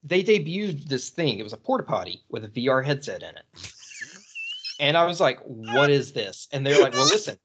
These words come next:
imagine you're at a concert and you have to use the bathroom." And I'm like, "That does happen." They're like, "You don't wanna miss the show."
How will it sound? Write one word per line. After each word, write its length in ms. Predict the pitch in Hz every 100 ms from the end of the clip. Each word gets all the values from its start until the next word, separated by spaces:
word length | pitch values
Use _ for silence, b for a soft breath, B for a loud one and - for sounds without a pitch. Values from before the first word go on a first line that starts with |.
| _ 147
imagine 360 | 156 269 294 262
you're 120 | 233
at 80 | 151
a 40 |
concert 560 | - 262 254 143 120 131
and 100 | 135
you 80 |
have 160 | 139 147
to 80 | 135
use 180 | 120 110
the 60 |
bathroom." 480 | - 117 - 87 80 _ _ _
And 120 | - 131
I'm 60 |
like, 160 | 127 123 _ _ _ _ -
"That 360 | 480 539 554
does 160 | - 180
happen." 320 | 180 147 185 175
They're 120 | 175
like, 180 | 160 - _
"You 80 | -
don't 160 | 156 165
wanna 100 | 151
miss 220 | 143 143
the 80 | 151
show." 400 | - 160 87